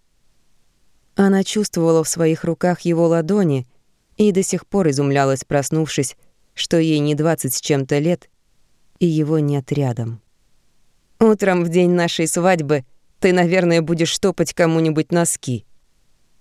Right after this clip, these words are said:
дразнил он. Он был ее противоположностью.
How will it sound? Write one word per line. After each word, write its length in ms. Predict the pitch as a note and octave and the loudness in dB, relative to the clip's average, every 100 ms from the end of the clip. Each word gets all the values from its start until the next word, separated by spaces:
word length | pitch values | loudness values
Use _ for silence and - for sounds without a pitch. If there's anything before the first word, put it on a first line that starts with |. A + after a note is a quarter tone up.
| - | -2
дразнил 540 | E3+ D#3+ C#3 C#3+ C3 | 2 2 2 -2 -2
он. 240 | B2 A#2 G#2+ _ _ _ _ _ _ _ _ | -2 -6 -10 _ _ _ _ _ _ _ _
Он 260 | G#3 G#3+ G3+ | 0 2 2
был 200 | G3 F#3 | 2 2
ее 280 | F3 E3 E3 | 0 0 0
противоположностью. 1160 | D3 C#3+ C#3+ C3 C#3 C3 A#2+ B2+ A#2+ - A#2+ | -2 -2 -2 0 -2 -2 -4 -6 -6 -8 -10